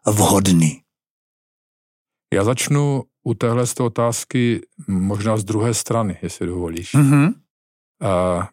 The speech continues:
Speaker 2: protože jsem zkoušel ledasco, takže mus-, můžu říct i co už teda zkoušet nechci.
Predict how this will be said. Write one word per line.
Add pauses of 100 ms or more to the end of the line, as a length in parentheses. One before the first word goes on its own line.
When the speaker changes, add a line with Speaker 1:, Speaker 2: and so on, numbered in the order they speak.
Speaker 2:
protože
jsem
zkoušel
ledasco,
takže (260)
mus-,
můžu
říct
i
co
už
teda
zkoušet
nechci.